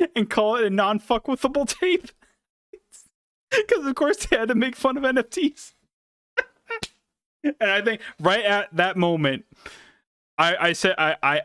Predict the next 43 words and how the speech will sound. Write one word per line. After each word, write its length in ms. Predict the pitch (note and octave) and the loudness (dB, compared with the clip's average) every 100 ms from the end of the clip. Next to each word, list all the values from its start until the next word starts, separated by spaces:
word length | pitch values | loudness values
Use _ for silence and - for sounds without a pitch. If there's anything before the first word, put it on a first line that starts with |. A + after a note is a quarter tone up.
| - | 0
I 180 | C#3 C#3+ | 2 2
was, 300 | C#3+ C3+ - | 0 -2 0
I 140 | D3 C#3+ | 0 2
was 220 | C#3 C3+ | 2 2
literally 320 | C#3+ C#3+ C3+ | 2 2 2
laughing 500 | B2+ B2 - B2+ C3 | 2 0 0 0 0
and 160 | A#2 A2 | 0 0
I 80 | G#2 | 0
fell 200 | A2+ G#2 | 0 2
off 220 | G2 - | 0 -2
my 140 | G2+ | -6
chair. 340 | - F2+ F2+ - | -4 -6 -8 -6
<laughs> 840 | E3+ - _ _ _ _ _ _ - - - - _ _ - _ - C4+ - | -6 -6 _ _ _ _ _ _ -6 -6 -14 -20 _ _ -20 _ -6 -4 2
I 100 | G3 | 2
was 180 | F#3+ F#3 | 2 0
like, 180 | D3+ - - D#3+ F3+ | -2 -4 -16 -6 0
"No, 140 | A3+ - - | 0 0 0
who 100 | D#4+ | 2
comes 280 | - E4+ A3 | 2 2 0
up 180 | A3 - | 0 -4
with 140 | - | -4
this 140 | E3+ - | -2 0
shit? 340 | - G2+ - - | 0 -2 -4 -2
Like, 180 | F3 - - - | -2 0 -4 -6
<laughs> 220 | _ _ | _ _
like, 200 | B3+ A#3 - - - | -2 -2 -8 -20 -4
who 140 | - D4 | 0 2
pitches 440 | - B3+ A3+ A3+ | 2 0 0 0
these 200 | G#3+ G3+ | 0 2
ideas 600 | F#3 D#3+ D#3 D3 A#2 - | 2 2 2 0 0 -2
<laughs> 20 | |
to, 160 | G3+ E3+ - - - - - | 0 -4 -6 -20 -18 -14 0
and 180 | E3+ D3 | 0 2
stuff 160 | D#3+ | 0
like 120 | D#3 | 2
that?" 140 | D3 C#3+ | 0 2
I 100 | F#3+ | 2
wanna 240 | B3 A#3+ | 2 0
meet 260 | F3+ G3 F#3+ | 0 0 2
them 240 | G3 G3+ | 0 2
and, 200 | - D#3+ | 0 2
<laughs> 0 | |
I, 140 | E3+ | 2